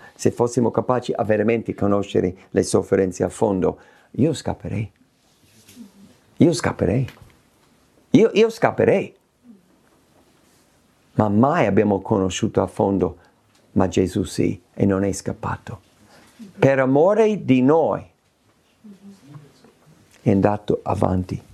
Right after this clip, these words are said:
è andato avanti. Io prego che possiamo fermarci a pensare, Gesù sapeva e non si è tirato indietro. Aveva appena pregato, "Padre, se è possibile, passi oltre a me questo calice."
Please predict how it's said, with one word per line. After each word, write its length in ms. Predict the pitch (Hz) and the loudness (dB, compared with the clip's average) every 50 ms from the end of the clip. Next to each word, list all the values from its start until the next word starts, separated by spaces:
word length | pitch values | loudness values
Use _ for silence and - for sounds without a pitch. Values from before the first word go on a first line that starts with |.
| - _ _ _ _ _ _ _ _ _ _ _ _ _ _ _ - | -20 _ _ _ _ _ _ _ _ _ _ _ _ _ _ _ -10
è 100 | - 135 | -2 0
andato 360 | 101 90 87 90 92 - - - | 2 2 2 2 0 0 -2 -2
avanti. 480 | 131 - - - - - - - - _ _ _ _ _ - - - - - | -2 -2 -6 -10 -10 -12 -16 -20 -20 _ _ _ _ _ -20 -20 -20 -10 0
Io 240 | - 110 117 123 127 | 2 4 4 4 2
prego 540 | 123 - - - 131 120 113 117 110 127 123 | -2 -4 -4 2 2 4 4 4 2 0 0
che 160 | - - 113 | 0 -2 -4
possiamo 640 | - - 113 101 - - - 120 123 127 127 127 127 - - - - - - _ _ _ _ _ _ _ _ _ - _ _ _ | 0 0 0 0 0 0 0 2 2 2 0 -2 -4 -10 -20 -20 -20 -20 -20 _ _ _ _ _ _ _ _ _ -20 _ _ _
fermarci 520 | _ - 131 123 120 123 120 120 120 - - | _ 2 2 4 4 4 2 0 0 0 -2
a 40 | 107 | 0
pensare, 440 | - 110 104 - 135 120 107 110 107 | 0 0 0 2 2 2 2 0 0
Gesù 400 | 107 - 175 185 202 - 415 370 | 2 2 2 4 6 4 4 4
sapeva 840 | - - 247 233 - - - 277 294 302 311 302 294 277 247 - - _ _ _ _ _ _ _ _ _ _ _ _ _ _ _ _ _ _ _ _ _ _ | 2 0 -2 -2 -2 0 0 2 4 4 4 2 2 0 0 -2 -8 _ _ _ _ _ _ _ _ _ _ _ _ _ _ _ _ _ _ _ _ _ _
e 120 | - 123 | -2 0
non 140 | 123 127 123 123 | 0 0 0 -2
si 140 | - - | -2 -2
è 60 | 117 110 | -4 -2
tirato 420 | - 123 113 113 107 - - 120 | -2 -4 -4 -4 -6 -8 -8 -10
indietro. 520 | 110 98 104 107 110 - - 113 - - _ _ _ _ _ _ _ _ _ _ _ _ _ _ _ _ _ _ _ _ _ _ _ _ _ _ _ - - - - | -8 -8 -8 -10 -12 -12 -14 -18 -18 -18 _ _ _ _ _ _ _ _ _ _ _ _ _ _ _ _ _ _ _ _ _ _ _ _ _ _ _ -20 -20 -10 -2
Aveva 360 | - 131 117 127 123 117 117 | 0 2 4 4 2 2 2
appena 360 | 107 - - - 120 123 123 120 | 0 0 0 -2 0 0 0 -2
pregato, 540 | - 127 123 123 - 117 117 - - - | 0 -2 -2 -2 -2 -6 -8 -4 -4 -6
"Padre, 520 | 143 - - 254 196 208 214 202 254 262 247 | -4 0 2 2 2 2 2 2 2 2 2
se 180 | - - - | 2 2 2
è 120 | - - 240 | 2 2 2
possibile, 800 | - - 240 214 - - - 262 262 262 254 220 240 233 226 220 | 2 2 2 2 2 0 0 2 2 2 4 4 4 2 2 0
passi 440 | 220 - 262 247 247 269 262 - 294 | 0 0 0 2 0 0 0 2 2
oltre 300 | 240 240 233 233 262 254 | 4 4 2 2 2 2
a 60 | 247 | 2
me 200 | 247 240 247 240 | 4 4 2 2
questo 380 | 240 247 240 233 240 226 226 | 4 2 2 4 2 0 0
calice." 600 | 226 - 240 240 233 226 214 214 - 214 202 185 | 0 -6 -4 -2 -2 -2 -4 -4 -6 -6 -6 -6